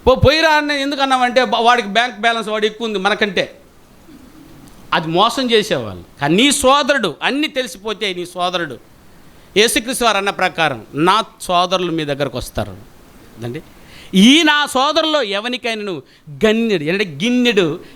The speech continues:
చన్నీళ్ళు ఇస్తే అన్నాడు, "గిన్నెడు చన్నీళ్ళు ఇచ్చుంటే అది నాకు ఇచ్చినట్టు" అన్నాడు దేవుడు. నీ సోదరులకి చూసి "ఒక గిన్నెడు చన్నీళ్ళు ఇచ్చేయండి నాన్న ఇప్పుడే", "రేపు ఇచ్చావా?" అని అడగబోతున్నాడు అతను.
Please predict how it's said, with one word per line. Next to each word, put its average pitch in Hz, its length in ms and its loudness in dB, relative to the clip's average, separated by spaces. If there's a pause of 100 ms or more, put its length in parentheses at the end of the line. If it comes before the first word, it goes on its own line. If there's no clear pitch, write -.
(280)
చన్నీళ్ళు 240 440 6
ఇస్తే 180 340 4
అన్నాడు, 147 300 0
"గిన్నెడు 190 440 0
చన్నీళ్ళు 220 480 2
ఇచ్చుంటే 139 680 0 (460)
అది 127 120 -2
నాకు 117 380 0
ఇచ్చినట్టు" 143 420 -2
అన్నాడు 113 220 -6
దేవుడు. 101 400 -10 (500)
నీ 160 80 6
సోదరులకి 208 580 0
చూసి 202 160 -6
"ఒక 175 60 -4
గిన్నెడు 156 600 -4
చన్నీళ్ళు 180 240 4
ఇచ్చేయండి 156 280 2
నాన్న 139 160 0
ఇప్పుడే", 131 300 -4 (420)
"రేపు 208 220 2
ఇచ్చావా?" 262 500 0
అని 254 80 -4
అడగబోతున్నాడు 240 520 -6
అతను. 175 460 -8